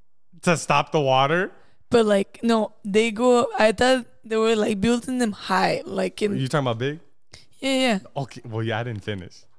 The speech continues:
Speaker 2: Oh, pfft.
Speaker 1: So that is not what Big is doing.
Speaker 2: Oh, pfft,
Speaker 1: Big,
Speaker 2: okay.
Speaker 1: Big is not building a wall around
Speaker 2: To
Speaker 1: Manhattan,
Speaker 2: stop it.
Speaker 1: right? So this is a master plan. This is an urban project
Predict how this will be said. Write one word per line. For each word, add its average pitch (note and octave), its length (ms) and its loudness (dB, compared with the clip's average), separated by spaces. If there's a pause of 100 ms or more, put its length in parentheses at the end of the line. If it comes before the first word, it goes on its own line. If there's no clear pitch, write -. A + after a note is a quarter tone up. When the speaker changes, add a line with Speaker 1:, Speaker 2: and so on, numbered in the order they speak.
(140)
Speaker 2:
Oh, G#3 360 2
pfft. - 440 -4 (540)
Speaker 1:
So - 240 0
that F#3+ 180 2
is E3 100 -2
not D3+ 380 -2
what C#3 180 0
Big B2+ 220 0
is A2+ 140 -4
doing. G#2 360 -2 (140)
Speaker 2:
Oh, D3 340 -2
pfft, - 440 -4
Speaker 1:
Big, F3+ 140 2
Speaker 2:
okay. E3+ 240 0
Speaker 1:
Big G3 260 2
is D#3+ 180 -4
not D3 640 -2
building C#3+ 480 0
a B2 100 -4
wall A2 640 -2 (300)
around B2 580 -2 (160)
Speaker 2:
To F#3 80 0
Speaker 1:
Manhattan, D3 100 -2
Speaker 2:
stop E3 460 0
it. - 360 -14
Speaker 1:
right? C3 220 -2 (240)
So C3+ 160 -6
this F3 240 -2
is G#3 100 -8
a G3+ 60 -4
master D#3 540 -4
plan. A2+ 420 -6
This A#2+ 160 -8
is D#3+ 120 -10
an D#3+ 200 -10
urban C#3+ 400 -6
project G2 720 -10